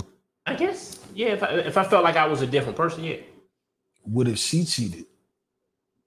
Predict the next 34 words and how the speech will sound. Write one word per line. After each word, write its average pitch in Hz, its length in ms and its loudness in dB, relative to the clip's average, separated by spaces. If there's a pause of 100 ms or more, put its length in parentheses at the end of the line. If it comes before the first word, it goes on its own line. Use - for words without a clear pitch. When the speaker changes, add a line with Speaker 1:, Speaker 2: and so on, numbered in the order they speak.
(880)
Speaker 1:
Um, 156 640 -8
Speaker 2:
And, 170 200 10
and 151 120 10
same 220 260 8
thing, 170 160 6
she's 151 240 4
a 143 40 2
different 156 240 4
person 135 240 4
now. 117 240 -2 (220)
She - 160 0
fucked 147 360 2
up, 143 160 4
she - 160 -2
knows 139 140 6
she 143 100 0
fucked 127 280 0
up, 135 160 2 (600)
she's 123 480 0
atoned 135 500 2
for 139 340 2
it. 131 60 -8 (3000)
And 110 100 -8
from 139 140 4
what 165 180 6
you 170 140 6
see, 202 460 2
she's 143 280 -2
a 135 60 0
different 131 240 0
person. 147 260 -8 (2000)
Speaker 1:
It'll 165 140 -8
be 156 100 -8
tough. 170 420 -2